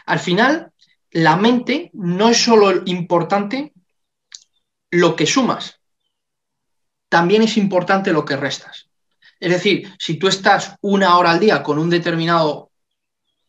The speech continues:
perfil de gente, con un mentor, sales súper motivada, pero luego el resto del día lo pasas con gente, eh, negativa y tóxica, lo que has sumado se resta con lo que estás perdiendo, no es neutro.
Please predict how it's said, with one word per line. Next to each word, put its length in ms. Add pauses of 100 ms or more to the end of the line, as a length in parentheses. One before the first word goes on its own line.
(220)
perfil 420
de 120
gente, 460 (200)
con 160
un 140
mentor, 420 (200)
sales 280
súper 300
motivada, 560 (380)
pero 200
luego 220
el 60
resto 280
del 140
día 240
lo 240
pasas 440 (320)
con 240
gente, 460 (360)
eh, 140
negativa 500
y 60
tóxica, 560
lo 280
que 80
has 100
sumado 560 (720)
se 260
resta 360
con 120
lo 80
que 80
estás 220
perdiendo, 420
no 120
es 80
neutro. 440